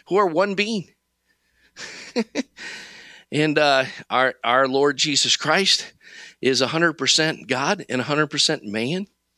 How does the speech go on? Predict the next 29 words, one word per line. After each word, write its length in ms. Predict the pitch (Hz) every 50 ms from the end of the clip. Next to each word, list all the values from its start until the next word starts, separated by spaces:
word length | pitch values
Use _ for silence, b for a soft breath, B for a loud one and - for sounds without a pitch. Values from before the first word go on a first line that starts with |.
| B B B B B B B
in 120 | - 123
such 280 | 117 - 151 165 - -
a 60 | 160
way 220 | 143 151 165 165 160
that 200 | 156 160 151 -
the 80 | 135 -
two 240 | - - 180 175
natures 480 | 165 151 147 165 160 - 170 170 165 151
are 80 | 123 123
not 240 | 135 139 147 143
distinct, 680 | - 143 - - - - 135 175 220 233 - - - _ _ _ b b b b
or 120 | - 110 123
not, 240 | 127 135 143 131 - _ _ 71 73
uh, 200 | 87 117 113 117 107 98
confused, 480 | - 110 101 - 180 202 233 262 - -
I'm 140 | 110 113
saying, 320 | 107 - 127 117 135 202 185 B B B B B
but, 200 | 110 110 - - _
uh, 280 | - 107 104 104 104 101 113 _ _
but 260 | - 196 180 165 - - _ B B B B B B _
perfectly 400 | - 151 151 165 165 147 156 151
combined 480 | 147 165 143 127 143 143 156 170 170 165
into 180 | 160 151 -
one 360 | 120 110 123 190 233 240 214
person, 480 | - - 95 78 - - 110 131 180 - _ _
not 240 | 123 120 139 175 -
two. 260 | - 156 143 190 247 _ _ B B B B B B B B B B B B B B B B B B _
And, 320 | - 120 120 120 123 120
uh, 180 | 123 131 127